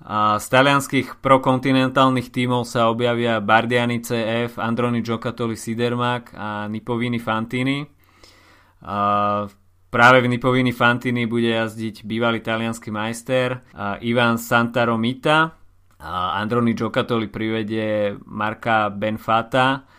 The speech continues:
a za Bardiani bude jazdiť, e, Stefano Pirazzi,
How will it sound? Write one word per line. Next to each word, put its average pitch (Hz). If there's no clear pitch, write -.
a 101
za 110
Bardiani 113
bude 110
jazdiť, 107
e, 117
Stefano 123
Pirazzi, 120